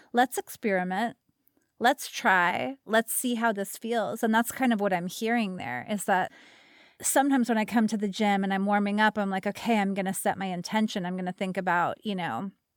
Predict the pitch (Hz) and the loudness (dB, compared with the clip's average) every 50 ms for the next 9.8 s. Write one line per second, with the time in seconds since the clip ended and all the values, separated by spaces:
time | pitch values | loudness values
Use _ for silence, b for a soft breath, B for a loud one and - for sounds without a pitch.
0 | _ - 220 202 196 190 175 190 180 - - 233 - - - 247 226 214 214 214 | _ -2 0 2 2 0 0 -2 -2 0 0 -2 -2 0 -2 0 0 2 2 2
1 | 214 214 202 - 220 196 190 185 185 190 220 254 262 254 240 240 226 214 190 - | 0 0 0 0 0 0 0 -2 -2 2 4 6 6 8 8 6 6 4 2 -2
2 | 208 190 185 180 170 180 202 - 214 202 - - 233 208 208 208 202 - - 196 | -2 -2 -2 -4 -6 -8 -8 -8 -10 -8 -4 -2 -2 0 0 -2 -2 -4 -4 -6
3 | 180 175 175 - 190 208 208 208 202 196 196 196 190 185 185 185 - - 185 175 | -4 -4 -4 0 4 6 6 8 8 6 4 4 2 0 -2 -2 -4 -4 -6 -6
4 | 175 175 175 180 - - - - 208 - - 226 196 202 202 202 202 214 214 185 | -6 -8 -8 -8 -10 -8 -8 -8 -6 -2 -2 0 0 2 0 0 -2 -2 -2 -2
5 | 185 185 175 - 196 190 196 190 190 185 175 180 185 - 175 175 175 170 175 175 | 0 0 2 4 4 6 6 6 6 4 2 -2 -8 -8 -8 -6 -6 -4 -6 -6
6 | 175 170 - - 190 - - 202 - - - 202 175 190 208 - B B B B | -6 -8 -4 -2 -2 -2 -2 -4 -8 -4 -2 0 2 2 0 -2 B B B B
7 | B B B B B B - 185 - - 269 262 208 185 202 254 269 - _ - | B B B B B B -10 -8 -2 2 4 4 6 6 4 2 2 0 _ 0
8 | - 254 262 359 349 - - - 202 190 196 - 220 180 190 202 180 - 214 202 | 2 2 4 4 2 2 0 -4 -4 -4 -2 -4 -4 -2 -2 -4 -4 -4 -4 -2
9 | 190 180 185 - - 214 196 202 196 196 196 214 247 262 - | -2 -2 -4 -4 -4 -4 -2 -2 2 4 4 6 4 4 2